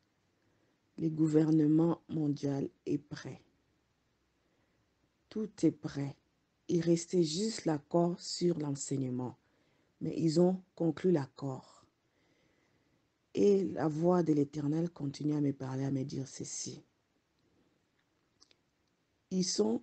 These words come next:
en train d'abîmer la chaîne alimentaire. Tout ce qui est viande, vous devez plus le manger. Vous devez éviter de le manger parce que la chaîne alimentaire est abîmée.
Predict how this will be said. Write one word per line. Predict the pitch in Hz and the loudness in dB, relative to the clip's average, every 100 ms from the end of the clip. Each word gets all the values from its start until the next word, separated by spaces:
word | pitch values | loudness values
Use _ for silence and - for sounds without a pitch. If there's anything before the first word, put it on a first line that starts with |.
| - | -4
en | 160 | -4
train | 156 - 185 | -4 -2 2
d'abîmer | 151 151 160 170 196 - | 2 2 2 4 4 0
la | 156 | -6
chaîne | 147 - 185 180 - | -6 -2 0 0 -2
alimentaire. | 143 147 147 135 - 143 175 - _ _ _ _ _ _ _ - | -6 -6 -6 -8 -8 -8 -10 -16 _ _ _ _ _ _ _ -8
Tout | 214 | -8
ce | - | -8
qui | - 202 175 | 0 8 8
est | |
viande, | 147 143 160 165 165 - _ _ _ _ _ _ | 6 0 -2 -2 -6 -14 _ _ _ _ _ _
vous | 160 | -10
devez | 151 160 143 165 185 - _ _ _ _ | 6 6 8 4 4 -2 _ _ _ _
plus | - 196 190 - | -8 -4 -4 -6
le | 151 | -6
manger. | 135 127 127 131 127 - _ _ _ _ _ | -6 -8 -12 -14 -14 -20 _ _ _ _ _
Vous | 160 | -4
devez | 156 160 147 180 208 _ | 8 8 8 2 2 _
éviter | - 156 156 160 180 185 - _ | -4 -2 -2 -2 -2 -2 -4 _
de | 156 | -4
le | 143 | 0
manger | 143 135 131 143 160 - _ _ _ - | 0 -2 -4 -4 -4 -6 _ _ _ -12
parce | 143 - | -10 -4
que | 185 | 0
la | 180 147 | 2 0
chaîne | 139 - 165 165 - | 0 2 2 2 -2
alimentaire | 143 143 143 139 - 160 147 - | -4 -4 -2 -4 -4 -6 -8 -10
est | - 139 | -10 -8
abîmée. | 131 131 127 127 127 | -10 -10 -8 -8 -8